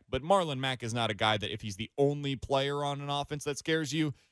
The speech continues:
is going to be able to really impose his will. This is not the type of game that I fear. It's just not. I have no reason to believe that this quarterback can come into Kansas City and win, given the fact that the fifteen,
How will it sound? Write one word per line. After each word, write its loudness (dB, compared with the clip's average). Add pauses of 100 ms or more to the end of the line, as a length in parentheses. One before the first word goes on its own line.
is -4
going 0
to -8
be 2
able 0
to -2
really 2
impose -4
his -8
will. -6 (220)
This 6
is -2
not 0
the -6
type 0
of 0
game 0
that 4
I 4
fear. -10 (260)
It's 6
just 0
not. 0 (320)
I 8
have 0
no 0
reason -8
to 0
believe 0
that 0
this 0
quarterback 0
can -2
come 4
into 0
Kansas -2
City 4
and -2
win, 2 (300)
given 4
the 0
fact 0
that -2
the -2
fifteen, 0